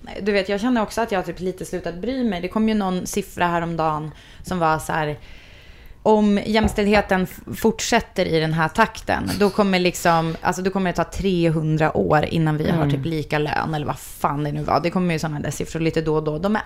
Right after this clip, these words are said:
Speaker 1: aldrig positiva, kan jag säga.
Speaker 2: Nej.
Speaker 1: Det är alltid, eh, så jävla mörkt kring hur lång tid det kommer ta. Och då,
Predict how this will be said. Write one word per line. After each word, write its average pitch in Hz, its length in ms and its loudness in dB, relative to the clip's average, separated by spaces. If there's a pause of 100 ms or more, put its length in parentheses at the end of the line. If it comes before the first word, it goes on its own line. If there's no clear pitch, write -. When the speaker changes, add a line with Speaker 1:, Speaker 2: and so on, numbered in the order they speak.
Speaker 1:
aldrig 185 640 4
positiva, - 540 -2
kan - 120 -6
jag 160 80 -6
säga. - 240 0
Speaker 2:
Nej. 156 100 4
Speaker 1:
Det 202 60 4
är - 80 2
alltid, 202 580 0 (920)
eh, - 140 -4
så - 240 0
jävla 220 360 4
mörkt 220 800 2 (160)
kring 190 260 2
hur 180 80 4
lång 170 240 2
tid - 160 -6
det 160 60 0
kommer 175 200 -4
ta. - 400 4 (500)
Och - 400 -4 (200)
då, 196 340 2